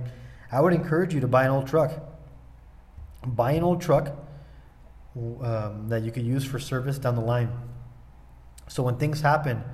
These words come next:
you could use the truck to be resourceful to, you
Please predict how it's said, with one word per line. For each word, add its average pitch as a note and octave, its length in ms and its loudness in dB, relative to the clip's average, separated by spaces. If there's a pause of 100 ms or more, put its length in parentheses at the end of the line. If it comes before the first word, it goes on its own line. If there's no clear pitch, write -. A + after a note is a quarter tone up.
(720)
you B2 140 -4
could A#2+ 360 0
use C3+ 220 2
the B2 80 -2
truck B2+ 360 0
to - 80 -8
be A#2+ 140 -4
resourceful A#2+ 600 0
to, A#2+ 180 -4
you G#2+ 180 -2